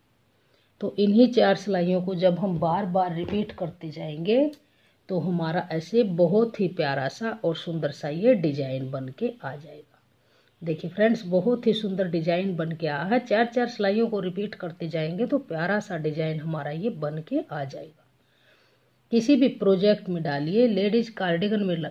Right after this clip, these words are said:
डालिए, लेडीज जैकेट में डालिए, जेंट्स स्वेटर में डालिए, बेबी स्वेटर में डालिए, बेबी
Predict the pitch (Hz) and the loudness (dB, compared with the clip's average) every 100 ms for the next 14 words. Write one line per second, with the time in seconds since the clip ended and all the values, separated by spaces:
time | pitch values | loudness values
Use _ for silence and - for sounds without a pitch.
0 | - 156 139 156 208 202 202 226 175 185 | -6 -6 -4 -4 -2 -2 0 0 0 0
1 | 180 180 226 202 175 165 160 196 202 160 | 0 0 -4 -4 -4 -4 -4 -2 -4 -4
2 | 208 220 220 220 175 165 214 196 165 156 | -2 -2 -2 0 0 2 0 0 -2 -2
3 | 165 208 165 156 214 226 226 202 170 180 | -2 -2 -2 2 2 2 0 -2 -2 -2
4 | 180 170 160 160 165 214 185 196 185 | -2 -2 -4 -4 -2 -2 -2 -2 -2